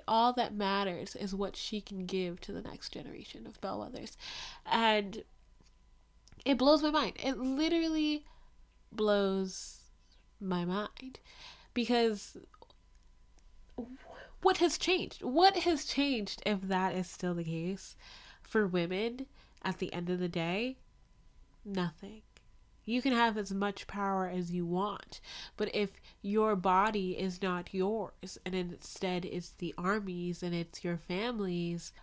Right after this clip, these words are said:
then what is the point? I get it. I get it. They're all scared of dying. Everyone is human.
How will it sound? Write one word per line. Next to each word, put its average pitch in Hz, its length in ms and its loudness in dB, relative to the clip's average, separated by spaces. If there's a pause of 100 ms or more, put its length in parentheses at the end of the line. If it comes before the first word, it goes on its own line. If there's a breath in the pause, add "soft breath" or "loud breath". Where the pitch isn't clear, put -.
then 180 760 2 (280)
what 214 240 0
is 202 120 -6
the 208 100 -2
point? - 640 -10 (360)
I 440 80 6
get 427 140 6
it. - 100 -2 (140)
I 311 80 10
get 269 180 4
it. 180 120 -6 (100)
They're 262 220 2
all 277 260 6
scared 214 640 -4
of 208 160 -2
dying. 190 380 0 (200)
Everyone 254 800 4 (540 loud breath)
is 202 800 0 (600)
human. 214 680 -4